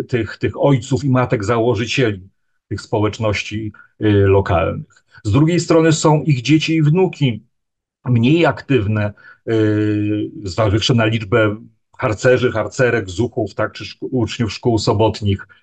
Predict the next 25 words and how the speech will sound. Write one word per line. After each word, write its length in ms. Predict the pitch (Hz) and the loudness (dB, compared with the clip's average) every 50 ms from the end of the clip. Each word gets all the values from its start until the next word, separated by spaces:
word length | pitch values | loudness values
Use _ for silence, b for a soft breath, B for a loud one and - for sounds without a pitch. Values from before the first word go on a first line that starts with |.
| b b b | b b b
w 60 | _ | _
tym 160 | - 127 110 98 | 0 2 2 4
życiu 280 | 101 110 107 - 104 | 2 2 0 0 0
polskim, 640 | 101 104 98 101 98 95 - - - 123 147 175 175 B B B B B B | 2 4 4 4 4 2 0 -2 -2 0 0 0 -2 B B B B B B
ale 240 | - 127 135 156 156 | 2 4 4 4 4
te 140 | - 175 165 | 4 2 0
struktury, 720 | - - - 160 160 156 - - 175 180 185 185 175 165 | 0 0 0 0 0 0 0 0 4 4 6 6 6 2
które, 520 | 160 - - - 156 156 156 151 147 143 143 | 2 -2 -2 0 2 2 4 2 2 2 2
mm, 460 | 139 143 143 139 143 139 139 139 135 | 0 0 -2 -4 -4 -4 -4 -4 -4
funkcjonowały, 760 | - - 156 156 147 - 165 151 139 123 135 151 165 170 165 | -4 -2 -2 -2 0 0 0 2 2 2 2 2 2 2 0
zostały 460 | 147 147 143 - - 156 151 151 156 | 0 -2 -4 -4 -2 -2 0 0 0
jakoś 340 | 151 147 147 - 143 127 120 | 0 -2 -2 -4 -4 -6 -4
wypełnione 640 | - 143 147 - - 151 147 143 143 147 147 156 151 | -2 -2 -2 0 0 0 2 2 2 2 0 0 -2
przez 240 | 147 - 165 151 139 | -2 -2 -4 -2 -2
nowo 260 | 165 151 127 123 110 | -2 -2 0 0 -2
przybyłych. 640 | - - - 104 95 85 95 95 - - - - - | -4 -4 -6 -6 -4 -4 -6 -6 -6 -12 -16 -18 -18
Tutaj 260 | _ - - 143 139 | _ -4 -2 0 2
dobrym 280 | 139 147 131 151 151 139 | 2 0 2 2 0 0
przykładem 540 | - - 131 - 143 143 143 139 143 143 | 0 -4 -6 -2 -2 -2 0 0 0 -2
jest 160 | 143 131 - - | -2 -2 -4 -6
ośrodek 580 | 131 - - 135 139 131 135 131 127 - _ b b b b b b b b b | -6 -4 -2 -2 0 0 0 0 -2 -4 _ b b b b b b b b b
Lewisham, 580 | 117 120 135 135 135 127 - - 127 117 120 107 | 0 2 2 2 2 0 0 -2 -2 -4 -4 -2
któremu 260 | - 123 117 117 107 | -2 -2 -4 -2 -2
poświęciłem 640 | - 120 101 - 123 117 107 - 123 110 117 110 110 | -4 -4 -4 -4 -6 -6 -4 -2 -2 0 0 -2 0
tę 280 | 110 113 110 110 104 | -2 -2 0 0 -2